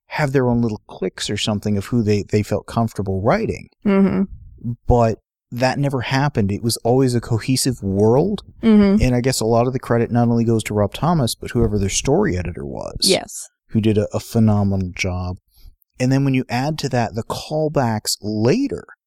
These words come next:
Speaker 1: to, "Oh, remember when this happened? Oh, yeah, I helped so-and-so out."
Speaker 2: Yeah.
Speaker 1: Um, there was a scene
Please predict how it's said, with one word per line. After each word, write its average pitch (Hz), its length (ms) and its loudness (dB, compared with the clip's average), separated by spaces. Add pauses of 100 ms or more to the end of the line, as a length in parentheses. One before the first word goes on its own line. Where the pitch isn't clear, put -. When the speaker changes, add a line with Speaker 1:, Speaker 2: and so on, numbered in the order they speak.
(120)
Speaker 1:
to, 123 340 0
"Oh, 135 180 6
remember 120 460 2
when 107 180 0
this 123 220 -2
happened? 95 440 -4
Oh, 110 120 0
yeah, 110 260 4
I 104 120 0
helped 110 280 -4
so-and-so 113 720 0
out." 85 320 -8 (260)
Speaker 2:
Yeah. 185 280 2 (200)
Speaker 1:
Um, 107 360 2 (100)
there 127 140 4
was 147 180 2
a 127 60 -4
scene 120 680 0